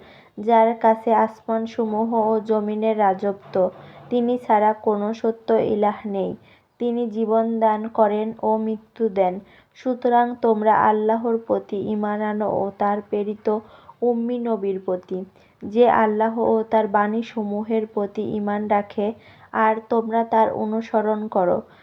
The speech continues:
আশা করা যায় তোমরা হিদায়াত লাভ করবে।" আয়াত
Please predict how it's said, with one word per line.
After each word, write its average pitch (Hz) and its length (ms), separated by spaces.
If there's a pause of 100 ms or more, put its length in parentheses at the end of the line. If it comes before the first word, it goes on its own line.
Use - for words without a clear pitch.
(140)
আশা 233 320
করা 247 360
যায় 226 260
তোমরা 208 360
হিদায়াত 220 680 (100)
লাভ 202 200 (140)
করবে।" 180 440 (680)
আয়াত 202 260